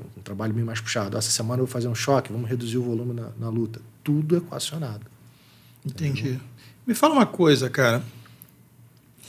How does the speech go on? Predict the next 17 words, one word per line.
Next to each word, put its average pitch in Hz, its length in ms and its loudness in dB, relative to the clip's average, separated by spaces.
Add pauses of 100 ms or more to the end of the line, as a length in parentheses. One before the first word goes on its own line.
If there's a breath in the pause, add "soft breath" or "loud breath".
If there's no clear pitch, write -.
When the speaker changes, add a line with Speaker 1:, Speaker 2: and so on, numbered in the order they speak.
(220 soft breath)
Speaker 2:
Cada 196 220 10
estímulo 226 500 12
é 226 60 12
um 220 60 12
estímulo, 123 640 6 (420)
ok? 196 420 10 (300)
Speaker 1:
Sim. 120 320 4 (460)
Speaker 2:
É, 123 1000 2 (320)
é - 60 -12
capaz 160 400 6
do 151 100 4
cara 160 360 10
ser 139 680 6 (320)
um 156 140 0
puta 196 460 6
lutador 160 680 4 (600)
com 135 580 -2